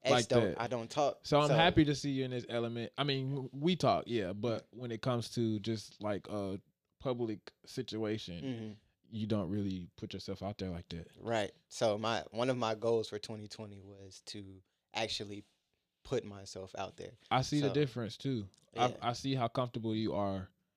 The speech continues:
Speaker 2: um, doing it. Even I think
Speaker 1: Mm.
Speaker 2: it started with your, with your vlogs,
Speaker 1: Mm-hmm.
Speaker 2: and this kinda has set you up to,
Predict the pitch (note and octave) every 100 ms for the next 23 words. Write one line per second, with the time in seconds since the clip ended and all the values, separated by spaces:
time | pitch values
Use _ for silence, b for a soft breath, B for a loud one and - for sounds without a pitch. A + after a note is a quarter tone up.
0 | _ _ _ _ F2+ G2+ G2 C#2 B1+ G#2+
1 | _ _ A2+ B2 G#2+ F2+ - _ - C3+
2 | C#3 B2 D3 A#2+ G#2+ B2+ B2+ A#2 G#2+ -
3 | F#2+ F#2+ - G2+ G2 G2+ F#2+ G#2 G2+ E2+
4 | F2+ - - C3+ A#2 G2+ G2+ - G2 G2+
5 | G#2 - G2+ F2+ E2+ - - - - G2
6 | - F#2+ G2 - - F#2 F2